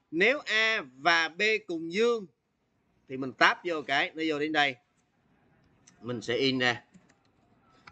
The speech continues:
Bạn muốn thì bạn in, còn bạn không muốn thì thôi.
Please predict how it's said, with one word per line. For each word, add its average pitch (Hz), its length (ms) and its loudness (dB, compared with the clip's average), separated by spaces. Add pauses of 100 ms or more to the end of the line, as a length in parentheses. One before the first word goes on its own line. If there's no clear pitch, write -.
(180)
Bạn 117 280 -2
muốn 180 240 2
thì 139 120 -2
bạn 113 180 -6
in, 143 300 0
còn 117 200 -8
bạn 110 200 -6
không 135 220 -4
muốn 156 180 0
thì 113 120 0
thôi. 127 360 2